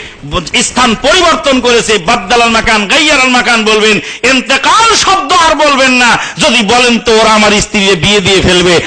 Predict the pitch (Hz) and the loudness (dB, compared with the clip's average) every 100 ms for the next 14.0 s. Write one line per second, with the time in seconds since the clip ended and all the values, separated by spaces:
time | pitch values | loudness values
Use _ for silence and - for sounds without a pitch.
0 | - 185 190 185 170 - 190 196 180 175 | -2 0 2 2 0 0 0 0 0 0
1 | 180 240 254 208 196 160 143 139 139 123 | 2 2 0 0 0 2 0 0 0 0
2 | 117 113 - - - - - - - - | -2 -4 -10 -16 -18 -20 -18 -18 -18 -18
3 | - - - - - - - - - 403 | -20 -20 -20 -20 -20 -20 -20 -20 -20 -20
4 | - - - - - - - - - 185 | -20 -18 -18 -18 -16 -16 -14 -16 -8 -2
5 | 196 196 202 196 180 190 202 196 180 196 | 0 0 0 -2 -2 -2 0 -2 -2 -2
6 | 196 196 190 190 185 190 185 170 - 131 | 0 0 0 0 0 0 0 -2 -6 -6
7 | 190 220 208 190 165 - - - - 202 | -2 0 2 2 0 -2 -16 -20 -4 0
8 | 240 240 285 370 370 381 370 370 359 359 | 0 0 0 0 0 2 2 2 2 2
9 | 339 349 339 320 320 320 - 320 311 302 | 2 0 0 0 0 0 0 0 2 0
10 | 285 277 254 185 - - 285 320 - 285 | 0 0 0 -2 -10 -10 -4 -4 -2 0
11 | 392 427 403 403 370 339 330 302 285 277 | 2 0 0 0 0 0 2 0 0 0
12 | 262 254 247 185 240 233 226 220 226 214 | 0 0 -2 0 0 2 0 0 0 -2
13 | 220 208 190 202 196 185 180 165 135 113 | -2 -2 -2 -2 0 0 0 0 -2 -6